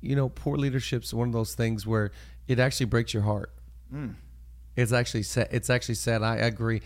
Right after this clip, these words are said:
Speaker 1: It
Speaker 2: 'Cause
Speaker 1: usually
Speaker 2: people
Speaker 1: has
Speaker 2: will follow it, man.
Speaker 1: Yeah, they will. And they get stuck.
Speaker 2: Yeah.
Speaker 1: And, um, it does go back so often to father wounds.
Speaker 2: Yeah.
Speaker 1: Um, you know, it, especially if we're talking about male leaders, it, it, a lot of times that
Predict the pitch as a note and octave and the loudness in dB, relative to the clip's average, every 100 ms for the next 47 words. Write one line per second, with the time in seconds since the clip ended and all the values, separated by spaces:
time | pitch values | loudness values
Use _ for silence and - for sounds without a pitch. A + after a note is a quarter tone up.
0 | - - C3 A#2+ A#2+ A#2 C3+ A#2+ D3+ C#3+ | -10 -2 2 4 6 6 8 8 6 4
1 | - D3 D3 C3 - A2+ A2 G3+ B2+ C3+ | 0 -6 -6 -8 -10 -12 -12 -2 2 4
2 | C3 A2+ C3+ B2+ G#2 - - - B2 B2 | 4 4 2 2 0 -4 -16 0 4 4
3 | A2+ A2+ G2 - B2 A#2+ - - - - | 4 4 2 2 2 2 -2 -14 -18 -14
4 | A2+ G#2 A#2 A2+ G#2+ G#2 G#2 G2 G2 G2 | -12 -2 2 4 4 2 2 2 0 -2
5 | - - B2+ A2 B2+ A#2+ B2+ G#2+ A2 G#2+ | -4 -2 -2 4 4 4 2 4 2 0
6 | - A2 G#2 G#2+ A2+ G#2 G2 F#2+ - A2+ | 0 2 2 0 -2 0 0 0 0 2
7 | G#2+ G2+ A2 F#2+ - - G#2 F2+ - - | 2 0 0 -2 -8 -10 -12 -14 -16 -18
8 | - - G#2+ G#2 G2+ G2+ G2+ - - G#2+ | -8 0 2 4 2 0 -2 -4 -2 0
9 | G2 F#2+ - - G#2+ A2 G2+ G#2+ A2+ G#2+ | 2 0 -2 -6 -6 -4 -4 -2 -2 -2
10 | G2+ G#2 G2+ F#2+ G2 G#2 G2 F#2+ G#2 F#2+ | -2 0 0 0 2 2 2 0 0 -2
11 | F2+ - - G#2 - G#2 - F#2+ G2+ G2+ | -4 -8 -4 -4 -2 -2 0 0 2 0
12 | - G2+ G2 A#2 G2 | 0 0 0 -2 -4